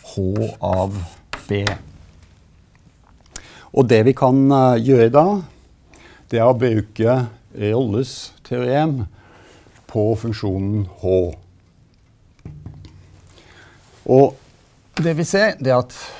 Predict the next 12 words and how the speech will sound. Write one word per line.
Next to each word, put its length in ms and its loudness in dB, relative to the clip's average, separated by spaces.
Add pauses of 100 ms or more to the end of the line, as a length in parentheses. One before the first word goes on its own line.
(160)
h 140 2 (240)
derivert 760 -2 (1300)
av 220 -2
x, 520 -2 (2250)
ja, 180 -4 (840)
her 160 0
står 240 -4
det 80 0
da 160 2 (100)
en 160 -6 (220)
funksjon 480 -8
f 300 -6